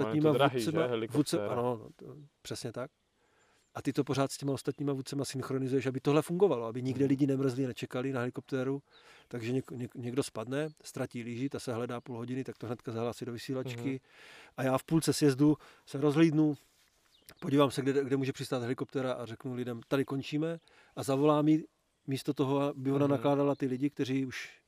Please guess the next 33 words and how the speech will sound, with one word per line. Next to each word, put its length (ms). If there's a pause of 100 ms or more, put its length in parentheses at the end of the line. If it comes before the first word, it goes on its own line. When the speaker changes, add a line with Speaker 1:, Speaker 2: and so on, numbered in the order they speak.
(320)
Speaker 1:
někde 220
hrabou 240
Speaker 2:
Mhm. 80
Speaker 1:
lyží 280
a 60
nemůžou 460
letět, 340 (440)
tak 140 (420)
i 60
jakoby 260
přeskočím 540
v 40
pořadí. 380 (140)
Speaker 2:
Jasně. 400 (420)
Speaker 1:
No, 240 (100)
to, 240
to 120
všechno 280
funguje. 520
Někdy 260
popílíš 340
strom 320 (220)
kvůli 160
tomu, 360 (100)
jo, 140
Speaker 2:
Ty 80
Speaker 1:
prostě 240
Speaker 2:
vole. 120
Speaker 1:
vozíš, 260
vozíš 280
pilu 220
sebou. 420 (520)
Speaker 2:
Fakt? 280